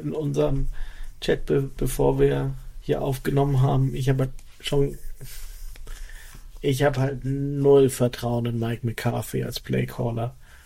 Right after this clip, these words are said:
und schon gar nicht für, für Wide Receiver und das, ähm,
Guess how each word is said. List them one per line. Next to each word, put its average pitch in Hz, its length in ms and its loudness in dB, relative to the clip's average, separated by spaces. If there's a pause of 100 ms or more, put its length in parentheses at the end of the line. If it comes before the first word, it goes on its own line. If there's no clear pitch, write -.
(320)
und - 160 -6
schon 117 100 0
gar 123 140 2
nicht 127 180 0
für, 131 300 -2
für 127 240 0
Wide 123 240 0
Receiver 131 680 4
und 117 200 -6
das, - 360 -4
ähm, 117 400 -2